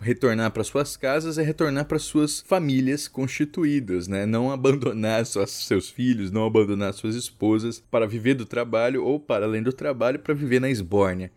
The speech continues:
Isso me lembra muito uma interpretação que eu vi sobre o Pai do Mato, aqui no Pantanal, que dizia,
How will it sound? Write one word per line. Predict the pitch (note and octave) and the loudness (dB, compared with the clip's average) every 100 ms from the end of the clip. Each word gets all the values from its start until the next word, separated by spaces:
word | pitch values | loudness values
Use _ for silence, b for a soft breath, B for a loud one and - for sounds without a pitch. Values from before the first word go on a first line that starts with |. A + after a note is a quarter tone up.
| _ | _
Isso | - - | -12 -4
me | B2 | -2
lembra | A2+ A#2 A#2 A2+ | 0 0 2 2
muito | G#2+ A2 B2+ - B2+ G#2 B B B - | 2 -2 -4 0 2 2 B B B -6
uma | G#2 | -2
interpretação | G#2+ A2+ - A2 A2 - B2+ C3 | 2 2 0 -4 -6 -2 -4 -2
que | B2+ | 2
eu | A#2+ | 0
vi | G#2 A#2 C3+ | 0 -2 -2
sobre | - B2 A2+ A2 A2+ A#2 A#2 A#2+ - - | -2 0 0 0 -2 0 2 0 -2 -4
o | A2 | -4
Pai | - A2+ A#2+ | 0 0 0
do | A2+ | -2
Mato, | F#2+ A2 - - - _ | 0 -2 -4 -14 -20 _
aqui | - - - | -12 -8 -4
no | G2+ | -4
Pantanal, | F#2 G#2 G2+ A#2 G2+ G#2+ - B B B _ | -2 -4 0 0 0 -4 -6 B B B _
que | A#2+ | -4
dizia, | A#2 A2 G#2 A2 G#2 F#2+ | 0 0 0 0 0 0